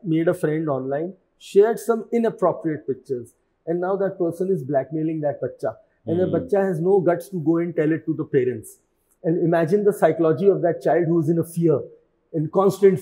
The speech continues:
Speaker 1: fear। और कभी-कभी ये लोग इतने गलत काम कर देते हैं कि अपने घर से कैश और jewelry चोरी करके
Speaker 2: करके
Speaker 1: देते हैं उस
Speaker 2: देते हैं।
Speaker 1: blackmailer को। वो लोग हैं कौन? They are all predators social मीडिया पे।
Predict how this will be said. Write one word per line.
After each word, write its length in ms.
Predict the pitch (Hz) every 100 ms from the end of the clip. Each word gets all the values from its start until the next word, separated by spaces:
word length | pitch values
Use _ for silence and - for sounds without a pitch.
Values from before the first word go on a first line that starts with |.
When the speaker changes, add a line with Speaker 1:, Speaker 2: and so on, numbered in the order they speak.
| 151
Speaker 1:
fear। 120 | 135
और 320 | 117 - 156 -
कभी-कभी 500 | 170 208 196 185 202
ये 80 |
लोग 180 | 202 196
इतने 240 | 185 185 196
गलत 240 | 180 185 185
काम 180 | 175
कर 140 | 175 160
देते 240 | 165 165
हैं 100 | 196
कि 60 | 185
अपने 220 | 180 185
घर 180 | 156 160
से 160 | -
कैश 440 | 196 180 170 208 - - -
और 140 | 170 131
jewelry 360 | 175 190 220
चोरी 280 | - 185 185
करके 280 | 185 180 190
Speaker 2:
करके 140 | 175
Speaker 1:
देते 120 | 165
हैं 80 | 190
उस 100 | 208
Speaker 2:
देते 0 |
हैं। 60 | 151
Speaker 1:
blackmailer 420 | 160 156 156 151
को। 160 | 131 127
वो 180 | 117
लोग 220 | 170 202 147
हैं 140 | 185
कौन? 180 | 240 330
They 400 | - - 151 135
are 80 | 214
all 180 | 208 160
predators 500 | 135 139 - 123 104 _ _ _ _
social 300 | - 170 -
मीडिया 300 | 143 127 131
पे। 140 | 123